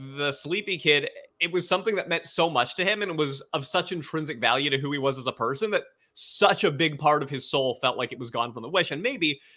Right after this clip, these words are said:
depending on how big of a deal that thing is to your personal sense of self-worth, maybe that's how much of a chunk it takes out of you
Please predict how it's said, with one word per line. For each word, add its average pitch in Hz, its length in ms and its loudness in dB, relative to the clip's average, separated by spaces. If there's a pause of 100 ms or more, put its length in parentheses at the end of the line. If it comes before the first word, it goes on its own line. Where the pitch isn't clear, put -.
depending 208 360 -2
on 165 140 0
how 190 500 4
big 156 260 -2
of 147 80 -2
a 143 40 2
deal 135 360 -2
that 135 180 4 (140)
thing 131 420 -2 (400)
is 160 240 2
to - 200 -6
your 139 460 2 (200)
personal 135 720 -2 (160)
sense 151 420 0
of 117 180 -2
self-worth, 123 1000 2 (240)
maybe 180 340 6
that's 156 340 6
how 156 220 6
much 143 240 0
of 123 100 -8
a 120 40 -4
chunk 139 340 -4
it 131 80 -2
takes 120 320 -2
out 110 200 6
of 98 100 -8
you 95 200 -8